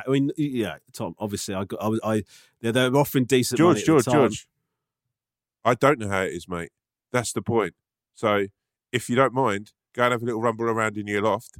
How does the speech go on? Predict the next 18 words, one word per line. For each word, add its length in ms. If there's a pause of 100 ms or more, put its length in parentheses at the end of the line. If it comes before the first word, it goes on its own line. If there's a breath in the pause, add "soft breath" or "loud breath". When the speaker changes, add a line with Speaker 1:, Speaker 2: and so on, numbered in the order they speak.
Speaker 2:
find 280
me 100
the 120
Nespresso 560
machine 320
that 80
you're 80
fucking 320
always 220
raving 260
on 100
about, 320 (260)
and 100
make 180
me 80
a 40
goddamn 440
es-, 80